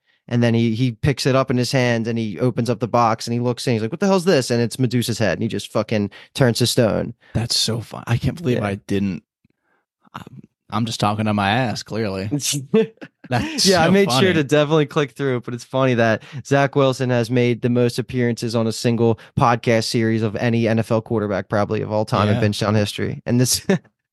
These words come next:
Speaker 1: it's been,
Speaker 2: fucking
Speaker 1: like, four,
Speaker 2: hilarious.
Speaker 1: four Zach Wilson name <laughs> drops.
Speaker 2: That's actually crazy.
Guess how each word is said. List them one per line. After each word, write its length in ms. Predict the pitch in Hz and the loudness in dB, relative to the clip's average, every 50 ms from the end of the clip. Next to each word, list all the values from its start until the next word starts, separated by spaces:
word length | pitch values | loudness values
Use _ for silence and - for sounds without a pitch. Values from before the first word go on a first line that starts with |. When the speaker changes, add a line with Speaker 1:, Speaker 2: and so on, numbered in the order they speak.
| _ | _
Speaker 1:
it's 240 | - 277 277 240 202 | -4 -2 -2 -2 -4
been, 100 | - 110 | -4 -4
Speaker 2:
fucking 120 | 113 151 143 | -2 0 2
Speaker 1:
like, 160 | 143 143 110 | 2 2 2
four, 100 | 90 87 | 0 0
Speaker 2:
hilarious. 460 | 151 143 143 143 139 139 139 127 - | 2 4 4 4 4 2 0 0 0
Speaker 1:
four 320 | - 160 160 160 156 147 131 | 2 2 4 4 2 0 0
Zach 320 | 123 156 147 143 139 - | 0 2 2 2 2 2
Wilson 360 | 139 135 135 135 - - 123 | 2 2 2 0 0 -4 -4
name 200 | 123 123 123 123 | -4 -4 -4 -4
<laughs> 0 | |
drops. 640 | 123 127 - - 147 135 127 - - - - - - _ _ | -6 -4 -2 -2 -2 -2 -4 -8 -12 -14 -16 -16 -18 _ _
Speaker 2:
That's 240 | - - 107 - - | -8 -8 -8 -4 -4
actually 320 | 110 101 110 - - - - | -4 -4 -4 -6 -10 -14 -14
crazy. 720 | - 117 104 95 92 87 90 90 76 73 67 69 127 117 | -12 -10 -8 -8 -8 -8 -8 -8 -10 -10 -10 -10 -10 -10